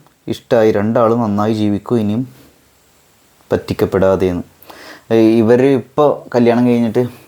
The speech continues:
ജീവിക്കുകയാണ്. അപ്പോൾ കല്യാണത്തിൻ്റെ ഒരു അവസ്ഥ എന്താ വെച്ചാൽ, ആ ചെക്കനെ, കല്യാണം കഴിച്ചിട്ടുള്ള ചെക്കനല്ലേ, ചെക്കൻ ഓനെ കെട്ടിയിട്ടിട്ട്, എങ്ങനെ ദൈവമേ അത് പറയാം, ബെൽറ്റ് കൊണ്ട് പൊതിരെ പിടിച്ച് തല്ലിയിട്ട്, ആ,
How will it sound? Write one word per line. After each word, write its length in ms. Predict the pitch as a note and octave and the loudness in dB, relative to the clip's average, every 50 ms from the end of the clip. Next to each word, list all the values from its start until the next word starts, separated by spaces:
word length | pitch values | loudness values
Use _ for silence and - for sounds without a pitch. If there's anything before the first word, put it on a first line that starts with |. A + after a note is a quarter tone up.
| - - | -8 -2
ജീവിക്കുകയാണ്. 420 | A2+ A2+ G#2 - - A2+ G#2+ G2+ F#2 - - - - - - | -2 -2 -2 0 -2 -2 -2 -2 -4 -8 -14 -20 -20 -18 -10
അപ്പോൾ 200 | A2+ G#2+ G#2+ G#2+ G#2+ G#2 F#2 - - | -4 -2 0 2 2 0 -2 -2 -2
കല്യാണത്തിൻ്റെ 500 | G#2+ G#2+ G#2+ G#2 G#2+ G#2 A2+ G#2+ G#2+ A#2 A2+ | 0 0 2 2 0 0 0 2 2 2 2
ഒരു 80 | A#2 A2+ | 2 2
അവസ്ഥ 180 | G#2+ G2+ - A#2 A#2 | 0 0 -2 -2 -2
എന്താ 120 | A2+ A2 G#2 | -2 -2 -4
വെച്ചാൽ, 220 | - - A2+ A#2+ - - - - - - - - - _ _ - | -4 -6 -6 -6 -6 -14 -20 -20 -20 -20 -20 -20 -20 _ _ -8
ആ 40 | - G2 - | -6 -4 -4
ചെക്കനെ, 340 | G#2 - - A#2+ A#2 A2+ F#2+ - - - | -4 -2 0 0 2 2 0 -2 -4 -6
കല്യാണം 240 | D#2 G2 G#2 G#2 A2+ A#2 | -2 -2 0 0 2 2
കഴിച്ചിട്ടുള്ള 400 | A2+ G#2+ G2 - A#2+ A#2+ A#2 B2 B2+ B2+ - - | 2 2 2 2 2 2 2 0 -2 -6 -8 -8
ചെക്കനല്ലേ, 380 | - - - A#2 G#2+ F#2+ F2 E2+ - - - - - _ _ _ _ - - | -6 -4 -2 -2 0 0 -2 -4 -4 -10 -18 -20 -20 _ _ _ _ -20 -18
ചെക്കൻ 300 | - G2+ - - A2+ G#2+ G2+ G2 | -18 -10 -4 -2 0 0 2 2
ഓനെ 200 | G#2 A2 A2+ A#2 A#2 B2+ C#3 - _ _ _ _ _ _ _ _ _ _ _ _ _ - - - - - - - - - - - - | 2 2 2 2 0 -4 -8 -14 _ _ _ _ _ _ _ _ _ _ _ _ _ -20 -20 -20 -20 -20 -20 -20 -20 -18 -10 -2 0
കെട്ടിയിട്ടിട്ട്, 680 | D3 C#3+ C#3+ - - G3 D3+ - B2+ A#2 G#2 B2 C3+ D3 D#3+ - _ _ _ _ _ _ _ _ _ _ _ _ _ _ - - - - F2+ - - - - G2+ | 0 0 0 0 0 2 2 2 0 -2 0 0 -2 -2 -4 -8 _ _ _ _ _ _ _ _ _ _ _ _ _ _ -20 -18 -16 -16 -18 -18 -20 -18 -12 -8
എങ്ങനെ 220 | G2 F2+ F#2 G2 G2+ G2+ | -4 -4 -2 0 2 2
ദൈവമേ 300 | F2+ E2+ E2+ F2 F2+ F2 E2 | 2 2 0 0 0 0 -2
അത് 80 | D#2+ D#2+ - | -4 -6 -6
പറയാം, 260 | E2+ D#2+ E2+ F2 F2+ E2+ - - - - - - - _ _ _ - - - - - - - - | -4 -2 -2 -2 -4 -4 -10 -16 -18 -20 -20 -20 -20 _ _ _ -20 -20 -20 -20 -20 -18 -8 -2
ബെൽറ്റ് 220 | A2 A2+ A2 G2 - | 0 0 0 2 0
കൊണ്ട് 140 | C#3 D3 D3+ C3+ | 0 0 2 2
പൊതിരെ 200 | C3+ A#2 A2+ C3 C3 | 2 2 2 2 2
പിടിച്ച് 200 | C3 B2+ A#2+ C3+ A#2 A#2+ | 2 0 0 0 0 0
തല്ലിയിട്ട്, 480 | G#2+ G#2 G2+ A2+ A#2+ A2 - - A#2 C3 C#3+ D3+ C#3 - - - - - - - | 2 2 2 0 0 0 0 2 2 2 2 0 -4 -10 -14 -18 -16 -14 -10 -8
ആ, 40 | G2 | -6